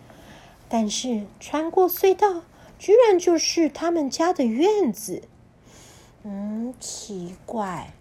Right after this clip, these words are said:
小月跟爸爸看着眼睛瞪着大大的小梅，两个人都笑了出来。“真的有吗？我没有骗你们。”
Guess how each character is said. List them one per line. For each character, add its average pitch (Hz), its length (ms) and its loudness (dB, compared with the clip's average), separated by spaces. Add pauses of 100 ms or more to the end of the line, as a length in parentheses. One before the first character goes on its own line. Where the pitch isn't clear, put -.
(380)
小 165 220 -6
月 269 160 -2
跟 381 220 0
爸 180 140 2
爸 147 180 -6
看 233 240 -4
着 202 100 -4
眼 147 220 -8
睛 202 180 -6
瞪 220 200 -2
着 147 120 -6
大 349 280 -2
大 294 200 -4
的 220 120 -4
小 180 220 -8
梅， 135 300 -16 (240)
两 175 220 -4
个 180 100 -8
人 175 160 -8
都 196 140 -6
笑 196 340 -2
了 143 140 -4
出 - 220 -12
来。 - 220 -14 (580)
“真 339 180 2
的 480 480 6
有 359 180 4
吗？ 330 360 4
我 311 160 2
没 311 220 -2
有 480 220 6
骗 392 480 4
你 214 140 -2
们。” 165 260 -8